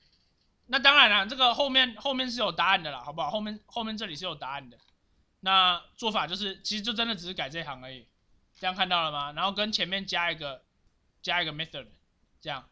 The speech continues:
好了，啊，我这边还加了一个 color 啦，这个花俏而已，不重要。这样知道吗？好，那我们，我们今天的课就上到这里啊。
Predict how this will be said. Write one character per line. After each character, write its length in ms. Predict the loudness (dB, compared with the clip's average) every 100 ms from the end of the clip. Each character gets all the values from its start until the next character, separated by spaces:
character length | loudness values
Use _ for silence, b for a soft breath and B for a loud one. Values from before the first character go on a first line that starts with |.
| _ _
好 80 | -2
了， 60 |
啊， 100 | 2
我 40 | 2
这 100 | 2
边 100 | 2
还 100 | 2
加 240 | 2 4
了 80 | 4
一 40 |
个 260 | 2 0 -2 _ _ _ _ _ -4
color 340 | 0 2 2
啦， 160 | 0 -6
这 100 | -4
个 300 | -2 -2 -4 _
花 180 | -2 -2
俏 260 | 0 -2 -2
而 80 |
已， 100 | -6
不 100 | -10
重 180 | -12 -6
要。 220 | -4 -6 -8 _ _ _ _ _ _
这 80 | -4
样 120 | -4
知 80 | -2
道 160 | -2 0
吗？ 240 | -4 -8 _ _ _
好， 180 | 4 6
那 180 | 8 6
我 220 | 6 4
们， 300 | 6 4 4 B B B B B _ _ _ _ _ -8
我 60 |
们 100 | -2
今 100 | 6
天 140 | 8 8
的 60 |
课 140 | 4 2
就 120 | 0
上 200 | 2 2
到 60 | 2
这 120 | 0
里 120 | 0
啊。 200 | -4